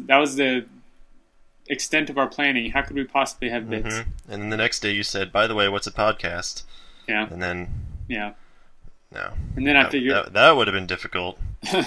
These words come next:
Speaker 1: That would have been.
Speaker 2: Ooh.
Speaker 1: I, I was already, I had already gone out and purchased, like, about a grand of,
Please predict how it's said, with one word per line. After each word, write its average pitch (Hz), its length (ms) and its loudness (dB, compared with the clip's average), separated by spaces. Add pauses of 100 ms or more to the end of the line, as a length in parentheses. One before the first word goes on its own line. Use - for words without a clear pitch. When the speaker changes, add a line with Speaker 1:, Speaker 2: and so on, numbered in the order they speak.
(340)
Speaker 1:
That 156 180 8
would 143 140 4
have 127 80 4
been. 147 160 2
Speaker 2:
Ooh. 92 440 -6
Speaker 1:
I, 139 140 8
I 139 160 4
was 170 180 6
already, 160 460 4 (100)
I 147 120 8
had 170 100 8
already 147 240 6
gone 143 220 8
out 139 100 6
and 120 100 -2
purchased, 135 560 -4
like, 113 360 -2 (520)
about 127 300 4
a 123 60 -2
grand 120 420 2
of, 107 240 -6